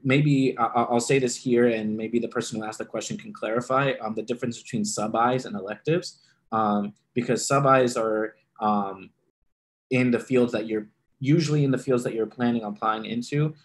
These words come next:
while electives are other, can fill the rest of your fourth year schedule and sometimes your third year schedule as well.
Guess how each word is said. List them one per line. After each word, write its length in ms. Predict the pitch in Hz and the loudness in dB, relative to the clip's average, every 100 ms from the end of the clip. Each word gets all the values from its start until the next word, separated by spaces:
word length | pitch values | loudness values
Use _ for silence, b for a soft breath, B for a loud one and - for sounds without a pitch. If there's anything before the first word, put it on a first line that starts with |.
| b | b
while 220 | 110 113 | 0 2
electives 500 | 120 143 143 123 - | 2 2 2 0 0
are 480 | - 113 107 104 - | -4 -2 0 -2 -2
other, 460 | 120 117 113 110 113 _ _ _ _ _ - | -2 2 4 2 0 _ _ _ _ _ 0
can 160 | 123 | 0
fill 260 | - 147 135 | 4 4 4
the 100 | 120 | 2
rest 220 | 107 - | 0 -2
of 100 | 101 | -6
your 120 | 101 | -8
fourth 320 | - 104 98 | -4 -4 -4
year 240 | 101 101 101 | -6 -4 -6
schedule 460 | - 104 101 104 | -8 -8 -4 -4
and 120 | 101 104 | -4 -6
sometimes 400 | 104 104 95 - | -6 -8 -12 -8
your 120 | 104 | -8
third 260 | 101 98 | -6 -8
year 100 | 101 | -10
schedule 440 | 101 - 90 98 - | -14 -10 -10 -10 -12
as 140 | - - | -16 -14
well. 240 | 92 - | -14 -14